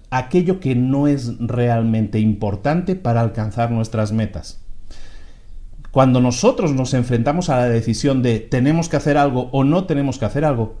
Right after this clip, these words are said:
tenemos que analizar si eso es una prioridad, es decir, nos va a acercar a las metas,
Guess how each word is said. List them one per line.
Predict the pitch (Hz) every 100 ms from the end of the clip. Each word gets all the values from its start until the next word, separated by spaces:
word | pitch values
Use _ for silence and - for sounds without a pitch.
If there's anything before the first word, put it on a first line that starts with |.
| -
tenemos | 165 170 226 247
que | -
analizar | 160 151 147 139 107 - - - - - -
si | - - 139
eso | 160 151
es | -
una | 202 143 -
prioridad, | 147 208 262 135 101 107 - -
es | 107
decir, | 113 110
nos | 98 92 92
va |
a | 117
acercar | 104 95 85
a |
las | 90 131
metas, | 143 190 202